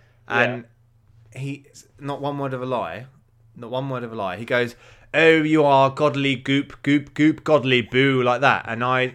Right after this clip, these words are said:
Speaker 1: <laughs> What?
Speaker 2: and then, and then sort of, like, went back in. And then I realised that there was this huge film crew. There was this, like, massive bus, and he was speaking to someone on the bus. And I just thought, "Did I actually just see John Cleese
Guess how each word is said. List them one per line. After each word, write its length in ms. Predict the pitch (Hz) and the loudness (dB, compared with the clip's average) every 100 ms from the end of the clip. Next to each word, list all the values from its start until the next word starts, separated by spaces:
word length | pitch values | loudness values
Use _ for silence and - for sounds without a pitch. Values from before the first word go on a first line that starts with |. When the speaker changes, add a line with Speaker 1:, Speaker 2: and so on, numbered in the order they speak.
| 196 _ | -12 _
Speaker 1:
<laughs> 120 | _ | _
What? 520 | 202 196 - - - - _ _ - | -10 -4 -4 -4 -12 -20 _ _ -12
Speaker 2:
and 160 | 120 127 | -6 -4
then, 160 | 127 | -4
and 120 | 123 | -4
then 120 | 135 131 | -6 -4
sort 240 | 147 139 | -4 -2
of, 60 | 123 | -2
like, 140 | 120 | -2
went 200 | 135 139 | -4 -6
back 240 | 139 135 143 | -6 -6 -8
in. 260 | 156 220 - _ | -10 -10 -18 _
And 100 | 151 | -14
then 80 | 151 | -6
I 40 | 165 | -4
realised 580 | 180 214 180 120 107 - | 0 0 0 -4 -6 -10
that 120 | 117 | -14
there 100 | 123 | -14
was 100 | 117 | -18
this 120 | 117 - | -20 -20
huge 400 | - 170 165 - | -10 -10 -10 -14
film 340 | 165 160 147 | -12 -12 -12
crew. 460 | 139 92 - 110 127 _ _ _ _ - | -18 -20 -20 -20 -20 _ _ _ _ -12
There 80 | 120 | -12
was 120 | 113 | -10
this, 180 | 127 - - | -14 -16 -20
like, 200 | 139 123 - _ | -16 -16 -16 _
massive 460 | 143 143 139 135 | -14 -14 -14 -14
bus, 320 | 143 135 95 110 | -6 -6 -6 -14
and 60 | |
he 80 | 113 | -16
was 80 | 107 | -14
speaking 340 | - 139 143 | -12 -10 -12
to 60 | 135 | -18
someone 260 | 151 147 | -16 -14
on 80 | 147 | -14
the 80 | 151 | -12
bus. 440 | 151 196 202 - _ _ _ - | -12 -12 -16 -20 _ _ _ -10
And 80 | 180 | -8
I 60 | |
just 180 | 196 196 | -8 -8
thought, 320 | 226 214 - | -6 -6 -8
"Did 120 | 208 - | -14 -6
I 200 | 240 262 | -4 -2
actually 340 | 269 208 - | -4 -8 -16
just 240 | 196 226 - | -10 -10 -10
see 160 | 226 | -14
John 300 | 196 214 185 | -8 -8 -8
Cleese 480 | 180 202 127 92 - | -12 -12 -10 -14 -20